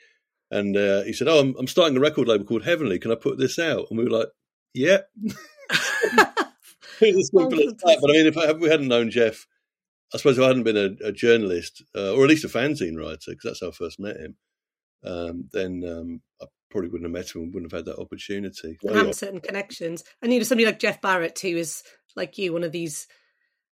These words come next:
Speaker 2: um, self-starter sounds a bit corporate, but somebody who just, you know, has an idea and just starts doing it. You know, when he set up the Caught by the River website in more recent years and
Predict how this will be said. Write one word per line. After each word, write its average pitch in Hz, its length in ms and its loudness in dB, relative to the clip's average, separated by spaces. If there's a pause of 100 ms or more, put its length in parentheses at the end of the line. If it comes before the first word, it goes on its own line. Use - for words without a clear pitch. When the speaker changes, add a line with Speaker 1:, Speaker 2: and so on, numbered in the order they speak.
Speaker 2:
um, 165 460 -8
self-starter 180 640 -4
sounds 151 260 -10
a 156 40 -8
bit 151 180 -18
corporate, 160 480 -12
but 165 180 -14
somebody 196 200 -4
who 202 80 -2
just, 202 260 -4
you 220 80 -2
know, 170 240 0
has 202 220 -2
an 185 60 -4
idea 165 340 0
and 151 80 -4
just 151 160 -8
starts - 420 -10
doing 147 320 -2
it. 131 140 -10
You 170 100 -4
know, 147 320 -6
when 165 140 -6
he 147 80 -10
set - 180 -6
up 147 80 -14
the - 80 -20
Caught 170 220 -6
by 165 80 -4
the 156 80 -6
River 185 200 -2
website 151 560 -10
in 156 200 -8
more 160 180 -4
recent 165 340 -10
years 147 420 -8
and 147 260 -10